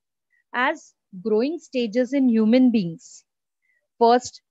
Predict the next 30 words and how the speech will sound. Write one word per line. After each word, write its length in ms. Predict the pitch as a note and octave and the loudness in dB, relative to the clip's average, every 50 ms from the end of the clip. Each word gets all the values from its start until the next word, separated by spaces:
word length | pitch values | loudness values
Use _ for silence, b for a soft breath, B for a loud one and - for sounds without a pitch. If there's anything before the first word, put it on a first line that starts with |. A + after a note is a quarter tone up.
| _ _ - | _ _ -6
it 120 | A3 G#3+ - | -6 -4 -2
is 180 | G#3 F#3+ E3+ | -6 -4 -4
a 80 | G3 F3+ | -8 -10
baby. 640 | D#3+ E3+ G3 G#3+ A#3 A#3+ G#3 B3+ B3+ B3+ B3+ B3 B3 _ _ _ _ _ _ _ _ _ _ _ _ _ _ _ _ _ _ _ _ _ _ _ _ _ _ _ _ _ | -4 0 2 2 2 2 0 -2 0 0 -2 -4 -8 _ _ _ _ _ _ _ _ _ _ _ _ _ _ _ _ _ _ _ _ _ _ _ _ _ _ _ _ _
Then 280 | G3 F#3 G#3+ G#3+ G#3+ G#3 | -2 -2 0 0 -2 -4
slowly, 500 | - - - G#3+ A3+ A#3 B3+ C4 D4 D#4+ | -8 -10 0 2 4 4 6 4 4 0
slowly, 460 | - - C4+ C#4 C#4 C4+ C4+ C#4 C#4 | 0 0 2 4 4 4 4 2 0
human 400 | C4+ A#3 A#3 A3+ A#3 B3 B3+ B3 | 0 2 2 2 4 4 4 4
beings 240 | A#3+ C4 C4 C4 - | 4 4 2 2 2
also 240 | A3+ F#3 F3+ - F#3+ | 0 -2 -2 -4 -4
develop. 400 | - G#3 G#3+ G3 A3+ B3+ C4+ C4+ - _ _ _ _ _ _ _ _ _ _ _ _ _ _ _ _ _ _ _ | -2 -2 -2 0 2 0 0 0 -2 _ _ _ _ _ _ _ _ _ _ _ _ _ _ _ _ _ _ _
They 120 | G3+ G3 - - | -8 -8 -6 -4
develop 440 | G#3+ G#3+ G#3+ G#3+ A3+ C4+ C#4+ C#4+ D4 | -4 -2 -2 -2 -2 -2 -2 -2 -2
into 400 | D4+ C4 B3 B3 A#3 B3+ B3+ C4 - | -2 -2 -2 -2 -2 -4 -6 -6 -6
a 140 | G3 F#3 - - - | -6 -8 -6 -6 -4
early 360 | G3 G#3 G3 G#3 A#3+ C4 C4 | -4 -4 -2 -2 -2 -2 -2
childhood. 560 | C4 D4 C4+ C4 C4+ C4 B3+ C#4 C#4+ C#4 B3 - _ _ _ _ _ _ _ _ _ _ _ _ _ _ _ _ - | -2 -2 0 0 0 0 -2 -2 -4 -4 -8 -12 _ _ _ _ _ _ _ _ _ _ _ _ _ _ _ _ -10
The 100 | G#3+ G#3+ - - | -10 -8 -4 -2
early 360 | G#3+ G#3+ G#3 A3+ C#4 D4+ D4 | -2 -2 -2 -2 -4 -6 -4
childhood 480 | - C#4+ B3 B3 B3+ A#3+ C4 C4 A#3+ | -4 -2 -2 -2 -2 -4 -6 -8 -8
stage 500 | - - - B3+ B3+ C4 A3+ G#3+ - - _ _ | -12 -8 -4 -4 -4 -4 -6 -8 -14 -20 _ _
slowly 500 | _ - - G3 G3+ G3 G3+ A3 B3+ C4+ | _ -12 -8 -6 -6 -4 -4 -4 -6 -4
develops, 640 | G#3+ B3 A#3+ A3 A3+ A#3+ B3+ B3+ B3+ _ _ _ _ _ _ _ _ _ _ _ - | -2 -4 -4 -2 -2 -4 -4 -4 -6 _ _ _ _ _ _ _ _ _ _ _ -8
and 280 | G#3 G#3 G#3 G#3 G3+ | -8 -6 -6 -6 -4
then 240 | F3+ G#3+ A3+ B3 C4 - | -2 -2 0 -2 -2 -4
it 160 | B3 A3 - | -4 -2 -2
is 160 | B3 A#3+ G#3 | -2 -2 -2
the 120 | G#3+ B3+ | -4 -6
childhood 640 | B3 - - G#3+ F3 F#3 F#3+ F#3+ F#3 A#3+ C4+ C4 C4 - | -6 -4 -4 -2 -2 -2 -2 -2 -2 -2 -2 -4 -6 -12
stage. 640 | - - C4+ B3+ B3+ C4 A#3+ A3+ - - - - | -8 -2 0 0 0 0 -2 -6 -10 -14 -14 -18